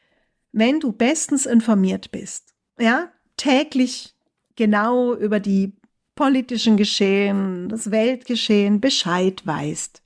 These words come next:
Was kannst du, in Anführungsstrichen, dagegen tun? Kannst du sie verhindern? Nein, natürlich nicht. Nicht auf diesem Wege. Denn du kannst ein Problem ja nicht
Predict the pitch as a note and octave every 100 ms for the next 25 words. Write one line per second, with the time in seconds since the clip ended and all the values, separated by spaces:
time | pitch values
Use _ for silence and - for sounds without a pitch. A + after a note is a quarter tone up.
0 | _ _ _ _ - - - - G#3+ A#3+
1 | F4 - - - C#4+ C#4 C#4 - F3+ -
2 | - _ _ _ _ _ _ G3+ G3+ A3+
3 | C4+ B3 F3+ - E3 - - - F#3+ F#3
4 | B3 D4+ D4+ G3+ B3+ D#4+ _ _ _ -
5 | - F#4+ A3 - _ _ _ _ _ _
6 | _ _ _ _ - A#3+ A3+ D#4+ - -
7 | C#4 C#4 - - - B3+ B3+ A#3 C#4 F4
8 | B3 - G#3 _ _ _ _ - G3 F#3
9 | E3+ - _ _ _ - A3 A3 B3 B3+
10 | - G#3 - - _ _ - - _ _
11 | _ _ - A3 A#3+ C#4+ - - G#3+ A3+
12 | - G3 F3 A#3 C4 D4 G#3+ D3+ - _
13 | _ _ - A3 A3+ A3+ - A#3+ B3+ -
14 | A3 G#3+ G3+ G3 G#3+ B3+ G#3+ G3 G#3+ -